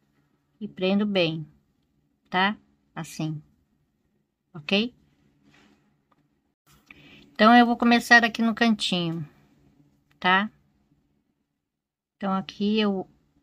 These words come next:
amarro meu fio, já conto como uma correntinha, aqui, dois e três.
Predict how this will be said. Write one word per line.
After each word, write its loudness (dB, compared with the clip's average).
amarro -2
meu -2
fio, -4
já 2
conto -2
como -4
uma 2
correntinha, -4
aqui, -6
dois -4
e -12
três. -6